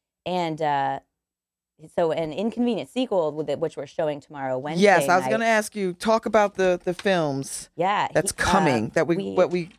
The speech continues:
Speaker 2: could see.
Speaker 1: Oh, yeah, we got a lot of great films coming up this week. Um, tomorrow, Wednesday night, an Inconvenient Sequel. That's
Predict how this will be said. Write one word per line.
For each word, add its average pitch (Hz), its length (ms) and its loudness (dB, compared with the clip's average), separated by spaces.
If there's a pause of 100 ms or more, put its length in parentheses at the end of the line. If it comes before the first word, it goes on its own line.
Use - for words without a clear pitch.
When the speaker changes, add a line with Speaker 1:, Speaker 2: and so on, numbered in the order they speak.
(120)
Speaker 2:
could 180 180 -2
see. 151 600 -4
Speaker 1:
Oh, 190 140 0
yeah, 147 240 -2
we 160 120 -6
got 160 160 0
a 143 60 -2
lot 185 340 0
of 180 80 -2
great 165 400 -2
films 147 400 -4
coming 151 300 -6
up 135 180 -4
this 143 240 -6
week. 143 420 -8
Um, 143 420 -4 (340)
tomorrow, 180 400 0
Wednesday 180 440 -2
night, 156 280 -2
an 151 180 -2
Inconvenient 160 640 -10
Sequel. 208 560 0
That's 156 300 -4